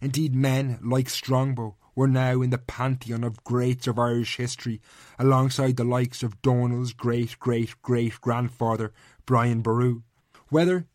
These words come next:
he was there as a hero or a villain just depended on your perspective on the invasion.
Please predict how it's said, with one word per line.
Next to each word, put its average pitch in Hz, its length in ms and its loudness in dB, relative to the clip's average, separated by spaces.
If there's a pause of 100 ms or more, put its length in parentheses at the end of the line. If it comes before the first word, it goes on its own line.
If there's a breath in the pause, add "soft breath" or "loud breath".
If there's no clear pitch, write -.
(120)
he 180 100 2
was 165 140 2
there 147 240 2
as 139 100 -2
a 139 40 -2
hero 131 360 4
or 127 200 2
a 131 60 2
villain 117 440 0 (260 soft breath)
just 143 220 0
depended 127 560 0 (240 soft breath)
on 123 160 2
your 113 100 2
perspective 123 680 -4
on 110 140 -2
the 113 100 -4
invasion. 110 680 -2